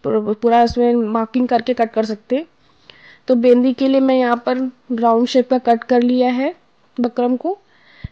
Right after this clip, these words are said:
फिर यहाँ पर मैं पलचन को attach कर दिया है फिर ग्लू गन से। उसके बाद flowers लगा लिए हैं,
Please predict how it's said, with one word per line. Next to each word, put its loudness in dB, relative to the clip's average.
फिर 4
यहाँ 2
पर 0
मैं 2
पलचन 2
को -2
attach 0
कर 0
दिया 0
है -2
फिर -6
ग्लू 0
गन 2
से। -4
उसके -2
बाद 0
flowers -2
लगा -2
लिए -2
हैं, -4